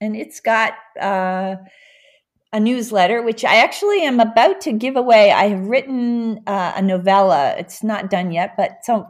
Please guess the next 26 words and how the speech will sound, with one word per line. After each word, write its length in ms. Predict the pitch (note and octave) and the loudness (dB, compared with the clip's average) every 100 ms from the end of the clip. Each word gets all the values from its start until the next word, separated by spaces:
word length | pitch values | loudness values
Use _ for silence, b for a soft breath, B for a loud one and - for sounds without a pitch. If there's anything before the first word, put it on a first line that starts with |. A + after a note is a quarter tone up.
| - | -6
cl-, 240 | A#3 A3 | -6 -4
getting 220 | - A3 G3+ | -4 -2 -2
there. 340 | F#3+ F#3+ F#3+ F3+ | -2 -4 -4 -4
Um, 460 | F3+ E3+ F3 F3 - _ _ - | -4 -4 -8 -10 -18 _ _ -20
set 400 | - C4+ E4 - - - | -2 0 0 -8 -20 -12
in 220 | G#3+ B3 A3+ | -6 -2 0
the 360 | G#3+ G3+ G3+ | 2 2 0
land 300 | G3 G#3+ B3 | -2 -2 -2
of 120 | A#3+ A3 | -2 -4
the 60 | |
Griffins. 720 | F#3+ F#3+ F3 D3+ C3+ D#3 - - | -2 -2 -4 -8 -12 -14 -20 -6
No 300 | F#3 A3 E4+ | -2 0 -2
human 400 | - E4 D#4 D4 | -4 -6 -6 -8
beings 400 | A3+ A3 G#3+ G#3+ | -6 -4 -4 -4
in 100 | G#3 | -4
it. 240 | G3+ A#3+ - | -4 -6 -12
They 380 | F#3 F#3 F#3 F3+ | -2 -2 0 -2
are, 360 | E3+ F3 E3+ | 0 0 -2
my 160 | F#3+ A3 | -2 -2
Griffins 400 | G#3+ G#3+ G#3+ F#3+ | 0 -2 -2 -4
are 140 | G3 F3 | -4 -2
very, 480 | F#3 F3 E3+ D#3+ | -2 -2 -4 -6
uh, 220 | D3 C#3+ E3+ _ | -6 -8 -12 _
capable 480 | A3+ G3+ F3 F3+ D#3+ | -10 -10 -12 -10 -10
of 160 | D#3+ | -12
conversing. 760 | - F#3 F3 F3 F3 D#3 E3+ | -12 -8 -6 -8 -10 -14 -14